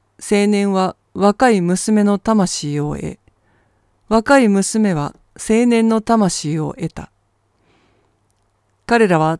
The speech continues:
互いに心の底の底に入り込み、互いに見せられ、互いに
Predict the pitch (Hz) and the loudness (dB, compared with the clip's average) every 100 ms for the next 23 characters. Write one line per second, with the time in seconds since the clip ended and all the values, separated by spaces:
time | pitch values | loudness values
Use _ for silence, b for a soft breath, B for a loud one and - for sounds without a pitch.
0 | - - 208 240 247 233 226 - - 208 | -8 -2 0 2 2 2 -2 -4 -4 0
1 | 262 254 254 240 262 - 254 247 - 214 | 2 2 2 0 -2 0 2 2 0 -2
2 | 247 240 214 190 202 202 - 190 156 - | 0 0 0 0 0 0 -4 -4 -4 -8
3 | _ _ _ _ _ - 220 233 262 247 | _ _ _ _ _ -2 0 4 2 2
4 | 233 202 190 - 202 165 - _ _ _ | 2 0 0 0 -2 -2 -6 _ _ _
5 | _ _ _ 202 214 254 254 233 | _ _ _ -2 2 2 2 0